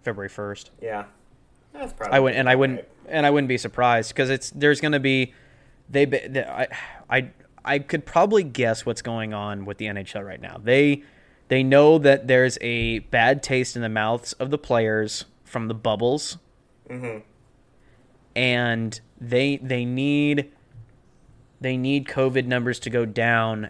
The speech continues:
Speaker 1: and, you know, it needs to be a less heightened situation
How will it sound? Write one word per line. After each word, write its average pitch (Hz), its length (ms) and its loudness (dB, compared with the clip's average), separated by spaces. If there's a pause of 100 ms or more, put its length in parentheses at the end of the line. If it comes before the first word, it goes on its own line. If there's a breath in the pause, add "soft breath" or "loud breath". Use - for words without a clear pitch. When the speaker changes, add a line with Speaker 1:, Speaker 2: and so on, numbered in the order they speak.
(160)
Speaker 1:
and, 110 480 -2 (800)
you 123 120 -8
know, 113 120 -4
it 110 220 -4
needs 135 220 -2
to 135 100 0
be 123 140 2
a 117 80 4
less 117 260 0
heightened 110 420 -6
situation 127 840 -6